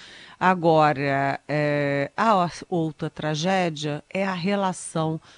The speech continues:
do presidente da República com tudo isso. Realmente é assustador, assustador o presidente aproveitar uma live para dar uma boa notícia,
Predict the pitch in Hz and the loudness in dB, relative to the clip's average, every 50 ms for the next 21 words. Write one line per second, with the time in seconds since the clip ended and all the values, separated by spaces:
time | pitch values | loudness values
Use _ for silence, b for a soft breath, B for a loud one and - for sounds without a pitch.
0 | b _ - 147 160 - - - 196 214 208 175 180 160 147 147 147 156 214 240 | b _ -12 -12 -12 -8 -4 0 0 0 0 -2 -4 -8 -8 -8 -2 0 2 2
1 | 254 269 254 - - 196 190 208 190 185 170 - _ - 160 160 156 160 170 165 | 2 2 0 -2 -4 -4 -2 -2 0 -2 -2 -4 _ -4 -4 -4 -4 -4 -6 -6
2 | - 175 160 - 170 170 160 - 170 165 160 160 147 127 117 120 117 - - 127 | -6 -8 -8 -6 -6 -6 -4 -4 -6 -6 -4 -4 -4 -4 -4 -6 -8 -8 -10 -10
3 | 117 - b b b b b b b b b b - 175 175 170 165 160 160 156 | -10 -10 b b b b b b b b b b -2 0 2 2 2 2 2 2
4 | 160 165 - - - 165 160 151 151 156 - - - - - - 170 233 240 226 | 0 0 -2 -2 -4 -2 -2 -2 -2 -4 -6 -8 -10 -10 -8 -6 -4 -2 -2 0
5 | - - - - - - _ - 226 226 202 170 143 151 156 160 175 175 - - | 0 -2 -2 -4 -6 -6 _ -2 -2 -2 -2 -4 -4 -2 -2 -2 -2 -4 -6 -12
6 | - - _ _ _ _ _ _ _ - 151 165 170 - - - - - 220 233 | -16 -18 _ _ _ _ _ _ _ -4 -4 -4 -4 -6 -10 -14 -10 -8 -6 -4
7 | - - - 233 214 190 156 156 151 151 170 180 - _ b b b b b b | -4 -4 -4 -4 -4 -4 -2 -2 -2 -2 -2 -4 -8 _ b b b b b b
8 | b b 170 160 - 180 170 180 170 170 165 143 151 147 147 151 - - 147 - | b b -6 -4 -2 -2 -2 -2 -4 -6 -8 -8 -6 -6 -6 -8 -10 -12 -14 -12
9 | - 165 160 156 160 151 - _ - 143 135 127 123 131 b b b b b b | -12 -12 -8 -8 -8 -8 -8 _ -2 0 0 0 0 -2 b b b b b b
10 | - 147 160 165 156 156 147 147 151 160 170 185 190 190 185 170 151 135 135 139 | -8 -4 -2 0 0 0 0 0 0 0 0 0 0 -2 -2 -6 -6 -8 -8 -10
11 | 139 139 _ - 160 143 147 147 139 156 156 151 151 151 143 127 156 180 202 214 | -10 -8 _ -4 -4 -2 -2 -2 -2 -4 -2 -2 -4 -6 -4 0 2 4 4 4
12 | 196 180 156 147 143 - - - 160 185 208 - - - 240 240 | 4 2 2 0 -2 -4 -4 -4 -4 -4 -4 -6 -8 -8 -8 -8